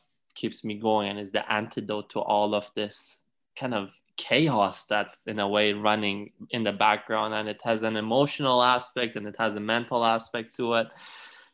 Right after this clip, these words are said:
But for you to really, like, stay grounded, um, yeah, I think for me, having a sense of, like, purpose to just know, "Why am I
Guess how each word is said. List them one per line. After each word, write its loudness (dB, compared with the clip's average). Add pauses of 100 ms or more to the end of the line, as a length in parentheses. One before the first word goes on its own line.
(180)
But 6
for 2
you 6
to 2
really, 4
like, 4
stay 2
grounded, 2 (100)
um, 2
yeah, 4
I -4
think -4 (320)
for -2
me, -2
having 0
a -2
sense -6
of, -2
like, -2 (200)
purpose -6
to -10
just -12
know, 0
"Why 2
am 2
I -4